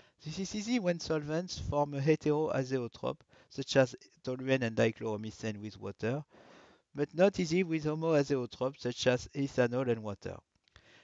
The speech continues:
This is also difficult to separate solvents with close boiling point. In order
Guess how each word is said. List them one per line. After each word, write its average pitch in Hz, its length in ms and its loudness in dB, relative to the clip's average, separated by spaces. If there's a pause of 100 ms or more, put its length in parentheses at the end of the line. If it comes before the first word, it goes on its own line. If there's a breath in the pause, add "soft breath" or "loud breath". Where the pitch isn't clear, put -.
(120)
This 165 220 -2
is 214 240 -2
also 190 300 0
difficult 214 520 6
to 190 80 -8
separate 147 460 2
solvents 147 540 -2
with 143 260 -8
close 143 360 -6
boiling 120 460 -2
point. 92 240 -16 (1600 loud breath)
In 165 180 6
order 220 320 10